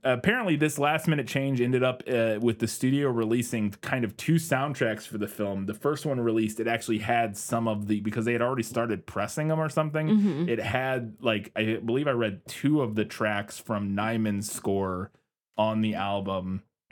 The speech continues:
Speaker 1: And then later they released one that was just Silvestri's score.
Speaker 2: Hmm.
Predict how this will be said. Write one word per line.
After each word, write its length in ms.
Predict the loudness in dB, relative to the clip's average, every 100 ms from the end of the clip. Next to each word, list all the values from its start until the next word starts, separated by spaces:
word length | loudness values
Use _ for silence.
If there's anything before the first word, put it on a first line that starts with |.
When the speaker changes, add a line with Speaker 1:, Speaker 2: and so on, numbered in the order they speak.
| _ _ _ _ _ -2
Speaker 1:
And 160 | 0
then 220 | 2 2 2
later 380 | 2 2 0
they 140 | -2 -2
released 440 | -2 -2 -4 -6 _
one 260 | -8 -6 -6
that 120 | -6
was 160 | -8 -6
just 300 | -6 -4 -4
Silvestri's 600 | -4 -4 -6 -8 -12 -12
score. 420 | -10 -10 -8 -8 0
Speaker 2:
Hmm. 160 | 0